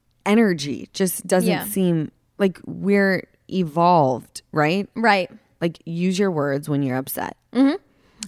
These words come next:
Speaker 2: And, I mean, especially, here's, I don't know. I have to see what she was talking about 'cause I didn't see that. I wonder if
Speaker 1: I
Speaker 2: she
Speaker 1: only read the
Speaker 2: meant
Speaker 1: headline.
Speaker 2: You did?
Speaker 1: Which is what
Speaker 2: <laughs> I do that all the time.
Speaker 1: And then I'm, I've got the whole story figured out.
Speaker 2: Yep.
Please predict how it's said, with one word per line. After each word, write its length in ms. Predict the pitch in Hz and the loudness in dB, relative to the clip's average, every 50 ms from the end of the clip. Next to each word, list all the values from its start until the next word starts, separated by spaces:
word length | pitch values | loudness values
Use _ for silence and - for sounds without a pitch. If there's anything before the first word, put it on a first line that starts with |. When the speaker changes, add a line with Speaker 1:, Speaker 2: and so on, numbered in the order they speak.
| - _ - | -12 _ 2
Speaker 2:
And, 600 | 233 254 247 240 226 220 214 208 220 226 214 208 - _ _ | 4 4 4 4 4 2 2 0 -2 -4 -6 -8 -14 _ _
I 120 | 214 233 | 0 0
mean, 220 | 240 233 220 214 220 | 2 0 0 0 -2
especially, 560 | 220 - - 247 240 226 - - 220 214 - - _ _ _ | -4 -2 -2 -2 -2 0 -2 -4 -4 -4 -6 -10 _ _ _
here's, 420 | _ - 262 269 277 277 262 - - - | _ 0 2 2 2 2 0 -4 -6 -6
I 100 | - 208 | -4 -2
don't 220 | 220 262 262 - 202 | -2 -2 -2 -2 -2
know. 240 | 202 185 180 190 | -2 -2 0 -2
I 120 | 196 180 190 | -2 -2 -2
have 240 | 208 208 196 185 - | -2 -2 -4 -6 -6
to 100 | - 196 | -10 -12
see 220 | - - 196 185 | -6 -4 -4 -2
what 100 | 185 - | -2 -4
she 100 | - - | -4 -4
was 100 | 190 180 | -6 -4
talking 340 | - - 151 - - 185 196 202 | -2 -2 -4 -4 -4 -6 -6 -6
about 220 | 202 196 202 - | -4 -6 -6 -6
'cause 140 | - 202 - | -8 -6 -4
I 80 | 180 | -4
didn't 200 | 175 175 165 - | -4 -4 -6 -8
see 160 | - - 180 170 | -10 -10 -8 -6
that. 280 | 175 180 202 220 226 - _ _ _ _ _ _ _ _ _ _ - | -4 -4 -4 -4 -6 -8 _ _ _ _ _ _ _ _ _ _ 0
I 120 | 214 220 | 2 2
wonder 520 | 214 208 196 202 214 226 247 254 269 262 - - | 2 2 2 0 0 0 0 0 -2 -4 -4 -6
if 120 | - - - | -6 -2 0
Speaker 1:
I 100 | 170 160 | 0 0
Speaker 2:
she 120 | 226 214 | 0 0
Speaker 1:
only 220 | 165 156 156 - - | 0 0 0 0 0
read 220 | - - 135 131 - | 0 -2 -4 -4 -6
the 60 | - | -8
Speaker 2:
meant 100 | - 131 | -8 -8
Speaker 1:
headline. 380 | - - 135 135 120 107 123 160 | -8 -8 -8 -10 -12 -12 -8 -4
Speaker 2:
You 140 | 196 226 214 | -2 0 2
did? 340 | 202 196 156 147 190 226 - _ _ - - _ _ - 190 | 2 2 2 2 -2 -4 -8 _ _ -20 -20 _ _ -4 -2
Speaker 1:
Which 140 | 202 202 196 | 0 0 0
is 140 | 202 180 | -2 -2
what 120 | 190 190 196 | 0 2 2
Speaker 2:
<laughs> 20 | |
I 40 | 202 | 2
do 180 | 190 - 185 185 | 2 2 0 -2
that 140 | 180 170 | -2 -4
all 120 | - - - | -6 -6 -6
the 140 | - - 247 | -4 -2 -2
time. 140 | - - - - _ _ _ _ _ _ _ - - - | -2 -4 -10 -20 _ _ _ _ _ _ _ -20 -8 -2
Speaker 1:
And 100 | 175 190 | 0 2
then 80 | 190 180 | 2 2
I'm, 140 | 175 175 | 2 2
I've 180 | - - 165 170 | 2 2 2 2
got 160 | 170 180 170 - | 2 0 0 0
the 60 | 165 | -4
whole 240 | - - - 185 196 | -4 -2 -2 -2 -2
story 340 | - - - 165 147 143 | -2 -2 -4 -2 -2 -2
figured 360 | 147 - 139 139 135 143 147 - | -4 -6 -8 -8 -6 -6 -2 2
out. 60 | 262 | 4
Speaker 2:
Yep. 220 | 262 269 - 269 | 4 4 4 2